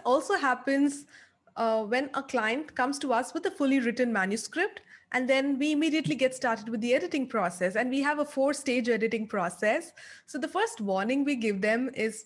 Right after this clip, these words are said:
"Please be open to feedback. We are doing it for your benefit. So we have your best <laughs> interest in mind. So please be open to it. You are the expert, no doubt about that. But we just want to make sure that the book is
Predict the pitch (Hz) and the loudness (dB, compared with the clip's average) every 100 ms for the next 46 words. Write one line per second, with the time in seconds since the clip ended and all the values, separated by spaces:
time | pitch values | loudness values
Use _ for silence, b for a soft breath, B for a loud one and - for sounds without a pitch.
0 | _ 277 285 233 233 202 202 214 214 226 | _ 2 2 2 0 0 -2 -2 -2 -4
1 | 226 180 185 202 285 - - B B B | -4 -4 0 0 0 -6 -20 B B B
2 | 196 247 254 226 233 254 254 - 233 214 | -2 2 4 4 2 2 -2 0 0 2
3 | 196 208 220 233 240 302 311 - 240 220 | 0 2 0 0 -2 -2 -2 -2 -4 -2
4 | 226 226 214 220 220 196 220 - 262 - | -2 -2 -2 0 2 2 0 2 0 2
5 | 269 277 277 240 202 208 220 - - 233 | -2 0 0 2 0 0 -4 -10 -4 0
6 | 202 208 202 B - 294 294 233 240 - | 2 0 -4 B -4 0 0 0 0 0
7 | 202 240 233 240 233 226 226 220 320 349 | 0 0 0 2 2 2 0 0 2 2
8 | 254 226 208 - - 208 208 208 220 262 | 2 2 0 -4 0 0 0 -2 0 0
9 | 311 202 180 175 170 247 - B B - | 0 0 -2 -2 -2 -2 -6 B B -6
10 | 220 285 381 339 294 302 233 240 - 247 | -2 0 0 0 -2 0 0 0 -2 -2
11 | 240 220 175 226 285 - - 202 214 214 | 0 -2 -2 -2 -2 -4 -10 -2 -2 -2
12 | - | -8